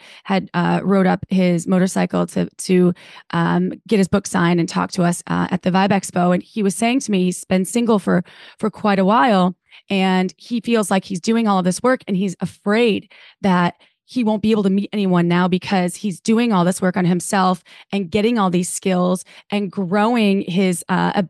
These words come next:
emotional ability to be in partnership. And he doesn't know if he'll be able to find anyone that will be at his level. And my response was, and I wanted to hear if you have any feedback about that. I was like, "Hey,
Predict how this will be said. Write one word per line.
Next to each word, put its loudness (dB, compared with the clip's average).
emotional 0
ability -2
to -10
be -6
in -2
partnership. -2
And 0
he -2
doesn't -2
know 0
if -8
he'll -4
be -4
able 0
to 0
find 0
anyone 2
that 0
will -2
be 0
at -4
his -2
level. -4
And 2
my 2
response 0
was, 0
and -6
I -2
wanted -2
to -4
hear -2
if -10
you 2
have 2
any 0
feedback -2
about -2
that. -4
I -4
was -4
like, -2
"Hey, -2